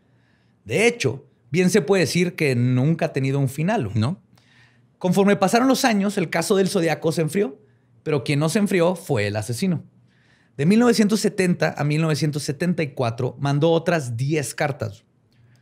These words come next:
Speaker 1: Pero sus siguientes mensajes, más que dar miedo, parecían ser los de un niño chiquito que buscaba atención. Incluyendo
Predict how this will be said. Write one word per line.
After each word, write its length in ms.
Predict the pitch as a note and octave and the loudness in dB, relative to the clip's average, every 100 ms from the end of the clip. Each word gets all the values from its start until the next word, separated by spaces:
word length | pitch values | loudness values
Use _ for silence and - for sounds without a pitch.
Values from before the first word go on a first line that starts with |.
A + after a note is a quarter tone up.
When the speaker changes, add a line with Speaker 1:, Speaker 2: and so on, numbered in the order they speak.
| _ _ | _ _
Speaker 1:
Pero 280 | A3+ G#3+ A3+ | 2 4 2
sus 180 | G#3+ F3+ | -2 0
siguientes 440 | E3+ F3 F3 A3+ | 0 0 2 2
mensajes, 640 | G3+ F3+ F#3 E3+ D3 C#3 D3 | 2 0 0 0 -2 -4 -2
más 220 | F3 F3+ | -2 0
que 120 | G#3 | 0
dar 180 | G3 F#3+ | 2 2
miedo, 480 | G3 F#3 C#3 - - | 0 0 -2 -4 -4
parecían 480 | E3+ E3 C#3+ F3 F3 | -2 0 0 0 0
ser 180 | F#3+ F3 | 0 0
los 120 | F#3 | 2
de 100 | F#3 | 4
un 100 | F3+ | 4
niño 240 | F3+ F#3 | 4 2
chiquito 440 | F#3 - F3 - D#3 | -2 -6 -6 -4 -4
que 80 | |
buscaba 380 | D3 C3 - G2 | -4 -4 -4 -8
atención. 360 | G2+ A2 G2+ G2 _ _ _ _ _ _ _ _ _ _ _ _ - | -8 -10 -10 -12 _ _ _ _ _ _ _ _ _ _ _ _ -6
Incluyendo 680 | F#3 F#3+ G#3 D4 B3+ A#3+ | 0 2 4 4 4 4